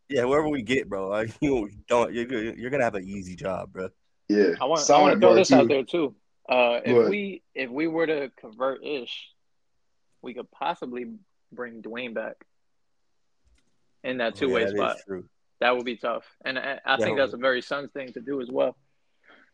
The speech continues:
Speaker 1: They do
Speaker 2: I
Speaker 1: do
Speaker 2: think,
Speaker 1: stuff like
Speaker 2: I think,
Speaker 1: that.
Speaker 2: I think it would be good to bring Dwayne back 'cause he got talent. And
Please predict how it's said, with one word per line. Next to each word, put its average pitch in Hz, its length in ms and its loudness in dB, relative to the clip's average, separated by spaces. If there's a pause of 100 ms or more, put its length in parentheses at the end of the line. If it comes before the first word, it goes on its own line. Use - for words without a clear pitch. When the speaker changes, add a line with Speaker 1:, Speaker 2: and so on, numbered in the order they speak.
(360)
Speaker 1:
They 131 120 2
do 123 100 4
Speaker 2:
I 147 80 8
Speaker 1:
do 165 80 -2
Speaker 2:
think, 156 180 8
Speaker 1:
stuff 117 180 6
like 110 140 6
Speaker 2:
I 151 80 6
think, 156 160 6
Speaker 1:
that. 120 60 8
Speaker 2:
I 135 80 6
think 156 180 4
it 147 40 8
would 135 120 6
be 117 140 2
good 117 300 8
to 110 140 -4
bring 104 260 2
Dwayne 104 340 -2
back 98 180 2
'cause 101 140 -14
he 113 100 0
got - 140 0
talent. 98 360 0 (340)
And 98 500 2